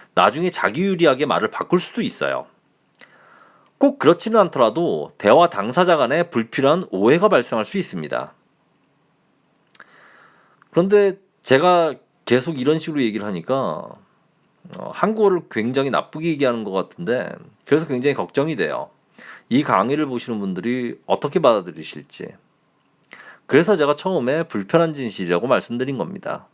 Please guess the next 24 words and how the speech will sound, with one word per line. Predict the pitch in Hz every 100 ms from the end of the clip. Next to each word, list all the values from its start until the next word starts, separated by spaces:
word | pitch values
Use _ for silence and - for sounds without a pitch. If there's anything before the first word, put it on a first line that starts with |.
| _ _ _ _ _ _ - - - -
어떤 | - - 185
분들은 | 180 175 180 180
"세종대왕께서 | 214 247 254 226 214 185 180 160
창제하신 | - 202 185 165 170
한국어를 | 175 214 196 151 160
어떻게 | - - - 143 -
이렇게 | 139 120 113
나쁘게 | - - 160
말할 | 147 131
수 | -
있느냐?" | 107 95 107 120 82 73
이렇게 | 92 123 165
생각하시는 | 170 - 156 147 135
분들이 | 117 98 101 123
분명히 | 110 113 131
계실 | 95 104 101
거예요. | 95 76 73 - _ _ _ _ - - - - - _ _
우선 | 135 214 214
말씀드리고 | 107 190 202 175 147
싶은 | - 110
것은 | 95 156 143 85 78 - _ _ _ _ _ _ - - - -
세종대왕께서 | - 233 262 247 233 196 185 160
창제하신 | 180 190 185 156 139
것은 | 117 104 139 156 151